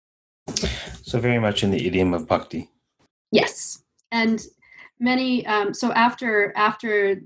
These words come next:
Speaker 2: they do the Sundarkand, um, they will often, um, different people will lead bhajans. Um, you know, it's, yeah, it's not a, it's not very formal. Um, they do a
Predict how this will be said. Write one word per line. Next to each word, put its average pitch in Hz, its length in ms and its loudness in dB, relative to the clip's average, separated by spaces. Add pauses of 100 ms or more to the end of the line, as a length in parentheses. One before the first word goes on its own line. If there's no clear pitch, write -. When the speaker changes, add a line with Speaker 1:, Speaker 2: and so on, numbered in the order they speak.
(260)
Speaker 2:
they 208 140 10
do 233 440 0
the 214 100 -6
Sundarkand, 196 920 0
um, 190 300 2
they 190 120 2
will 196 180 0
often, 190 720 0
um, 185 540 2 (1700)
different 233 300 2
people 208 320 0
will 202 160 2
lead 202 320 -2
bhajans. 190 800 0 (640)
Um, 196 600 2 (160)
you 269 80 0
know, 208 240 4
it's, 233 400 -2
yeah, 185 360 2
it's 233 160 -8
not 247 220 2
a, 240 220 -2
it's 220 200 -6
not 233 280 0
very 240 180 2
formal. 220 680 0
Um, 202 220 -2
they 214 140 4
do 226 220 0
a 214 300 -2